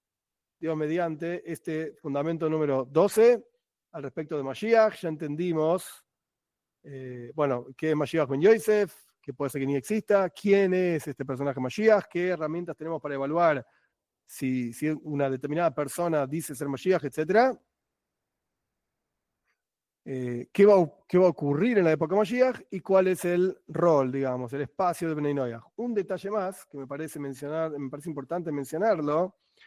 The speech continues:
y el Rebbe lo mencionaba también, el rol de Bnei Noach en la venida de Mashiach no es algo secundario o, dicho de otra manera,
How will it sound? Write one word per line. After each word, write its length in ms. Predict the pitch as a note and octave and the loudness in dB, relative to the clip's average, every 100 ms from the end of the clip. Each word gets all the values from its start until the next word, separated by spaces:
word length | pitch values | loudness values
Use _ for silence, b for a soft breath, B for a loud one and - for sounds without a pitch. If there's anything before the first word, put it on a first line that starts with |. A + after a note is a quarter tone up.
| _ | _
y 80 | C#3+ | 0
el 100 | C3 | 2
Rebbe 280 | D#3+ A#3 G#3 | 4 4 4
lo 100 | D#3 | 2
mencionaba 640 | C#3+ - C#3+ C3+ B2+ C3+ | -2 -4 -4 -2 0 -2
también, 560 | C#3 C#3 C#3+ D3+ G3 G#3 - _ _ _ _ _ _ _ _ _ _ _ _ _ _ _ _ - | -4 -4 -2 -2 -2 -6 -12 _ _ _ _ _ _ _ _ _ _ _ _ _ _ _ _ -6
el 160 | D3+ | -4
rol 260 | E3+ G#3 A#3 | 2 2 4
de 120 | F#3 | 2
Bnei 280 | D3+ F#3+ G3 | 4 4 4
Noach 640 | F3+ G#3+ E3+ D3 F3+ - - _ _ | 6 6 8 6 2 -2 -12 _ _
en 160 | D#3+ C#3 | -4 0
la 100 | C#3 | 0
venida 240 | D#3 G3 | 0 0
de 60 | E3+ | -2
Mashiach 420 | D3+ G#3+ G#3 E3 | -6 -6 -6 -4
no 160 | E3+ | -2
es 260 | A3+ G3+ - - | -2 -2 -6 -8
algo 640 | D#3+ D3+ D3 D3+ E3 - _ _ _ _ _ _ _ | -6 -4 -2 -2 -4 -8 _ _ _ _ _ _ _
secundario 880 | - D#3+ D#3+ C#3+ E3+ F#3+ G3 F#3 - | -12 -6 -2 0 2 4 4 4 4
o, 320 | F3 E3+ F3 | 6 6 4
dicho 280 | D#3+ D3+ D#3+ | -2 -6 -6
de 40 | |
otra 120 | D#3 | -4
manera, 300 | E3 F3 F#3+ | -4 -2 -2